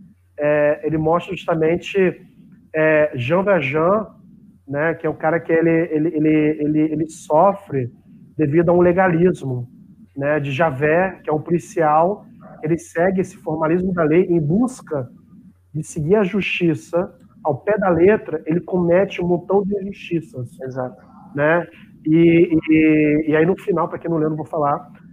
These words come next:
Speaker 1: mas assim, é um livro que ele tem muito a ver com, com o que nós estamos vivendo hoje em dia e que narra de maneira brilhante, linda, é, é, a importância da misericórdia, do amor,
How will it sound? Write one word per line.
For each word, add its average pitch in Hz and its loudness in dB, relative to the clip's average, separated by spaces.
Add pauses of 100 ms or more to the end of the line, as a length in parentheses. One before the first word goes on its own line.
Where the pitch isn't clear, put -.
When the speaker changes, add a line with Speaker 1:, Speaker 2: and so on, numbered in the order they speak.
(100)
Speaker 1:
mas 151 0
assim, 165 0
é 160 2
um 190 4
livro 180 4
que - -6
ele 180 4
tem 180 0
muito 196 0
a 202 2
ver 156 0
com, 156 -4
com 160 -6
o - 0
que 156 -2
nós 175 0
estamos 170 0
vivendo 151 0
hoje 143 -2
em 135 -4
dia 139 0 (560)
e 147 -10
que - -2
narra 175 4
de 139 -2
maneira 160 4
brilhante, 175 0
linda, 151 0 (540)
é, 147 0
é, 143 2 (720)
a 156 2
importância 170 2
da 170 2
misericórdia, 165 2
do 143 -2
amor, 160 4